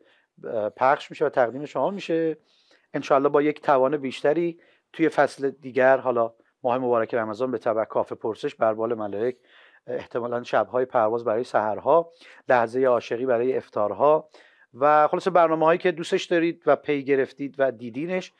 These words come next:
انشاءالله خدمتگزار شما خواهیم بود. من یک تشکر ویژه می‌کنم از مدیریت محترم مجموعه رسانه،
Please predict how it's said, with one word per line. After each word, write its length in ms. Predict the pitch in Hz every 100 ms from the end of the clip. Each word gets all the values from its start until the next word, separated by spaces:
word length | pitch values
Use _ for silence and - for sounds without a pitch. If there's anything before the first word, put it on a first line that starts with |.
| _ _
انشاءالله 320 | 135 - 131 135
خدمتگزار 520 | 151 131 117 110 123
شما 360 | - 117 113 _ _ _
خواهیم 440 | - 156 101 95 90
بود. 260 | - _ _ _ _ _ _ _ _
من 400 | 135 143 151 151 -
یک 280 | 135 170 170
تشکر 600 | - 147 147 123 147 127 113
ویژه 300 | 127 143 160
می‌کنم 440 | 143 - 127 123
از 200 | 120 113
مدیریت 420 | 117 110 120 120
محترم 440 | 120 101 113 117 123
مجموعه 360 | 113 104 110
رسانه، 520 | 113 - 107 117 113